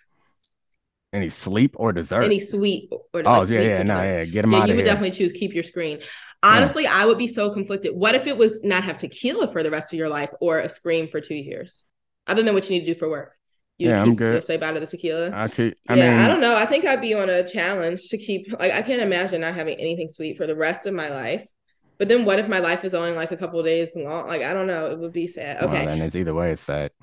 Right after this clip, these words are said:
Speaker 2: This was another one of theirs. Would you rather have to walk on Legos for five minutes or on worms for five minutes?
Speaker 1: Worms.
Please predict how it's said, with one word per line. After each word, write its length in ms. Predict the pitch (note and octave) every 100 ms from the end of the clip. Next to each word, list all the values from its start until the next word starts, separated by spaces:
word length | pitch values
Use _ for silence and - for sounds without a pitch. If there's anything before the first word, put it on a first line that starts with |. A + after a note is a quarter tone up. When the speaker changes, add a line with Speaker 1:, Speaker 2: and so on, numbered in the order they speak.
| _ _
Speaker 2:
This 220 | G3 A3
was 140 | A#3+ B3
another 220 | G#3+ G3+
one 100 | F#3
of 80 | F3
theirs. 240 | D3+ D#3
Would 140 | F3+ G3
you 80 |
rather 220 | G3 G3+ A3
have 160 | G#3+
to 100 | A3
walk 180 | F#3 F3
on 160 | E3+ D#3
Legos 420 | D#3+ G3+ A#3 B3
for 120 | B3 B3
five 240 | A#3 A#3
minutes 360 | A#3 A#3 A#3 -
or 200 | F3+ E3
on 220 | D#3+ D#3+
worms 360 | D#3 F3 D#3 D#3
for 160 | -
five 260 | C#3 - -
minutes? 500 | - - - - - _ _ _ _
Speaker 1:
Worms. 560 | - E2 G#2+ F2 - _